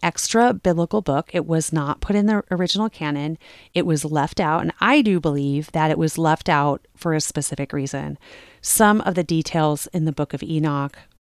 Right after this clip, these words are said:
are really, I wouldn't say radical, but they're we understand them better today because of what's going on in our world and the increase of knowledge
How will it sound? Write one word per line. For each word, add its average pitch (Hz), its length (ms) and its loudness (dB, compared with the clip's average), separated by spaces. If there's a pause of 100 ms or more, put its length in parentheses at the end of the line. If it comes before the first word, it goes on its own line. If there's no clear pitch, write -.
(200)
are 147 520 2 (880)
really, 214 680 4 (920)
I 202 60 6
wouldn't 254 220 8
say 190 180 4
radical, 170 580 4
but 180 180 4
they're 170 360 6 (720)
we 233 320 8
understand 185 480 6
them 170 100 6
better 156 240 4
today 147 540 0
because 165 380 -2
of 143 260 2
what's 156 320 -2
going 160 240 0
on 151 140 0
in 143 100 0
our 135 100 -2
world 151 520 0
and 147 180 2
the 139 160 -2
increase 160 460 0
of 139 80 -2
knowledge 143 480 0